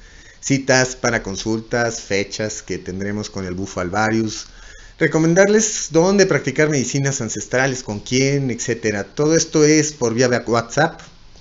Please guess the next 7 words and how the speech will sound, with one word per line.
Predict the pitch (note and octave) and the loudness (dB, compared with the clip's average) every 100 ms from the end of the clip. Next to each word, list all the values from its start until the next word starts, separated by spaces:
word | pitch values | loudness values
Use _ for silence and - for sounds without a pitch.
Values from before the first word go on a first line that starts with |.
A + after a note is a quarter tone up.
| - | -4
que | G#2+ | -4
aparece | - G#2+ A2 - A2 | -2 -2 -2 -2 -2
ahorita | F#2+ G2+ G2 G#2+ G#2 | -2 -6 -6 -6 -6
en, | G2+ G#2+ G#2+ - - - | -6 -6 -6 -10 -16 -14
en | F#2+ | -12
su | - | -10
pantalla. | G2 F#2+ B2 C3 C3 | -12 -6 -2 0 -2